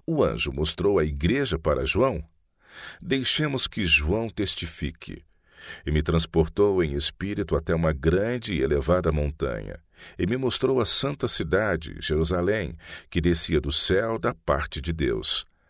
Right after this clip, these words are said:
Apocalipse vinte e um, verso dez. A Nova Jerusalém também é apresentada como uma mãe,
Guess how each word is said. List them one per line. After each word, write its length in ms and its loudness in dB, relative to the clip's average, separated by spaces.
Apocalipse 640 -6
vinte 300 -6
e 40 -4
um, 220 -2
verso 400 -4
dez. 480 0
A 80 4
Nova 440 2
Jerusalém 580 2
também 640 0
é 60 0
apresentada 760 0
como 160 -2
uma 160 0
mãe, 380 -2